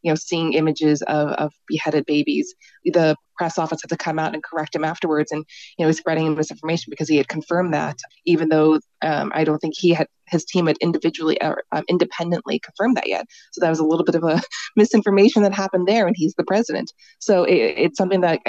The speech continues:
can affect everyone, and particularly when we see a position of power, it's gonna obviously affect,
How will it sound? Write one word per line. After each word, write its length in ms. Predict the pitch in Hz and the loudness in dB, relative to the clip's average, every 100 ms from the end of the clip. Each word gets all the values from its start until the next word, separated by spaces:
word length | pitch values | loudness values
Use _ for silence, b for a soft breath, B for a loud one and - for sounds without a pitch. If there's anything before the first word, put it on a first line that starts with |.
| - | -6
can 120 | 180 | -2
affect 420 | 160 - 160 - - | -2 -2 -4 -6 -6
everyone, 600 | 180 226 170 143 151 156 | -2 -2 -2 -4 -6 -4
and 220 | 156 147 147 | -4 -4 -4
particularly 400 | - 180 170 156 | -6 -4 -2 -2
when 180 | 156 | -2
we 100 | 147 | -4
see 240 | 139 160 156 | -6 -2 -2
a 60 | |
position 380 | 147 - 156 151 | -2 -8 -10 -10
of 40 | 143 | -10
power, 280 | 160 156 143 | -4 -2 -2
it's 180 | 151 | -4
gonna 240 | - 156 143 | -4 -4 -2
obviously 480 | 143 143 147 - 139 | -4 -6 -8 -8 -8
affect, 440 | - 143 135 _ | -8 -10 -10 _